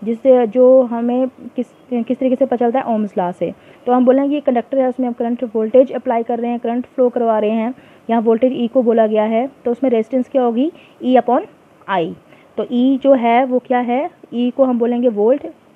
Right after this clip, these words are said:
और आई को बोलेंगे एम्पियर, उसको unit डाल देंगे तो volt upon एम्पियर, मगर इसको हम ऐसा यूनिट इसकी ओम है scientist के name, न-, नाम पे। उसके बाद हमने ये पढ़ना है कि जब हमने ये पढ़ लिया उसके बाद हमारा आता है conductance। Conductance क्या है, reciprocal of resistance।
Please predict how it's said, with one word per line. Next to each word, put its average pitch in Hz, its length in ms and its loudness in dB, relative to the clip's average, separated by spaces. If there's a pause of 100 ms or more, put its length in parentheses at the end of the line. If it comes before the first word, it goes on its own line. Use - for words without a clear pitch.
और 220 60 -4
आई 214 200 -2
को 233 120 -2
बोलेंगे 240 240 -2
एम्पियर, 220 380 -2
उसको 226 300 -2
unit 214 240 -4
डाल 220 180 2
देंगे 226 280 2 (340)
तो 214 60 -8
volt 233 220 0
upon 254 200 -2 (360)
एम्पियर, 226 400 0
मगर 233 200 0
इसको 240 240 -2
हम 247 140 0
ऐसा 220 260 -4
यूनिट 233 240 0
इसकी - 220 -6
ओम 226 280 0
है 233 240 -2 (440)
scientist 226 340 -2
के 214 100 -2
name, 190 260 -8 (120)
न-, 202 280 -6
नाम 190 240 -4
पे। 185 180 -4 (1400)
उसके 269 180 -4
बाद 302 140 6
हमने 285 200 2
ये 294 140 2
पढ़ना 233 320 -2
है 247 300 0
कि 262 260 -4
जब 220 200 -2
हमने 240 140 0
ये 240 100 2
पढ़ 226 180 0
लिया 220 300 0
उसके 240 220 -8
बाद 233 120 -2
हमारा 226 280 -2
आता 214 160 -4
है 247 40 -4
conductance। 247 540 -4
Conductance 247 500 -2
क्या 269 140 0
है, 262 140 0
reciprocal 233 500 -2
of 254 80 -2
resistance। 196 540 -2